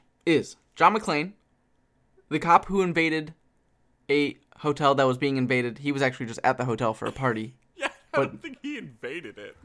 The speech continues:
Speaker 1: Well, he invaded it
Speaker 2: He,
Speaker 1: at
Speaker 2: he
Speaker 1: some
Speaker 2: did
Speaker 1: point.
Speaker 2: some light breaking and entering, but I would say it's
Speaker 1: Mm.
Speaker 2: justified.
Speaker 1: Die Hard Five, he, I think he invaded something in Russia.
Speaker 2: <laughs> Oh, yeah, I guess that's a good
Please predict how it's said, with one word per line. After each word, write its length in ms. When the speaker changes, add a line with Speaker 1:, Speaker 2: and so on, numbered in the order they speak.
Speaker 1:
Well, 140
he 140
invaded 320
it 160
Speaker 2:
He, 100
Speaker 1:
at 100
Speaker 2:
he 40
Speaker 1:
some 100
Speaker 2:
did 120
Speaker 1:
point. 100
Speaker 2:
some 280
light 280
breaking 380
and 80
entering, 500
but 140
I 80
would 180
say 140
it's 180
Speaker 1:
Mm. 280
Speaker 2:
justified. 600
Speaker 1:
Die 220
Hard 240
Five, 440
he, 280
I 120
think 280
he 60
invaded 300
something 280
in 100
Russia. 300
Speaker 2:
<laughs> 140
Oh, 100
yeah, 100
I 60
guess 280
that's 220
a 60
good 240